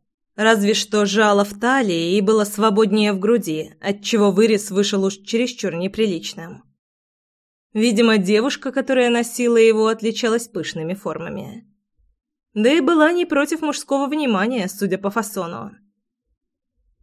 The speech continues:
Придирчиво оглядев себя в зеркале, собрала ещё влажные волосы в пучок на затылке. Тогда и заметила маску на кровати. "Кажется, Люси мне оставила". Кружевная маска скрыла половину лица,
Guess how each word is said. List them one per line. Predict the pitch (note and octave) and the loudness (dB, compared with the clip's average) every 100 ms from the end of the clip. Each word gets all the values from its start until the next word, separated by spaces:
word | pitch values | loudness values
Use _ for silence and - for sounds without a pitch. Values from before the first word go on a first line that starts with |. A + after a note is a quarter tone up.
| _ - | _ -4
Придирчиво | F#3 F#3 F#3+ F#3+ G3+ A3 F#3+ F#3+ | -2 0 2 2 2 0 2 4
оглядев | G3 G3+ F#3 G3 | 4 4 4 0
себя | - F#3+ F3+ | -2 -2 -2
в | E3 | -2
зеркале, | E3+ G#3+ C4 C4+ B3 | -4 -2 -2 -2 -2
собрала | A#3+ A#3 G3 B3 D#4+ | 0 -2 0 2 2
ещё | C#4 - C4 | 0 0 -2
влажные | G3+ G3 F#3 F#3 F#3 F3+ | 0 0 0 -2 -2 0
волосы | A3 G#3 G3+ | -2 -2 -4
в | G3+ - | -8 -6
пучок | A3+ F#3+ E3 | -6 -6 -6
на | F#3 | -4
затылке. | F#3 G#3 F3 D#3+ - F3+ E3 - _ _ _ _ _ _ _ _ _ _ _ | -4 -4 -6 -8 -10 -16 -16 -20 _ _ _ _ _ _ _ _ _ _ _
Тогда | G3 G3 B3 | -2 4 4
и | C4 | 4
заметила | D4 A3+ E3 F3+ F#3 | 0 0 -2 -2 -2
маску | G3 E3 - | -2 -4 -6
на | F#3 | -8
кровати. | F#3 G#3 F3 F3 G3+ F#3+ A3 - _ _ _ _ _ _ _ _ | -4 -4 -4 -8 -12 -14 -16 -20 _ _ _ _ _ _ _ _
"Кажется, | A#3+ B3 B3 - B3 A#3 | -2 0 -4 0 4 4
Люси | A3+ D4 - | 4 0 -4
мне | F3 E3 F3 | -6 -4 -4
оставила". | G3+ G#3 F3 F3 - - - - _ _ _ _ _ _ _ _ _ | -4 -4 -6 -4 -8 -10 -16 -20 _ _ _ _ _ _ _ _ _
Кружевная | F#3+ G3+ F#3 G3 G#3 G3 | 0 2 4 2 4 4
маска | G3+ A#3+ A#3+ A3 | 4 2 -2 -6
скрыла | G#3 G#3+ G#3+ A#3 | -4 -2 0 0
половину | A3 G3 F#3 F3+ F3+ | 0 0 0 -2 -2
лица, | F3 F3 - F3 | -4 -8 -10 -12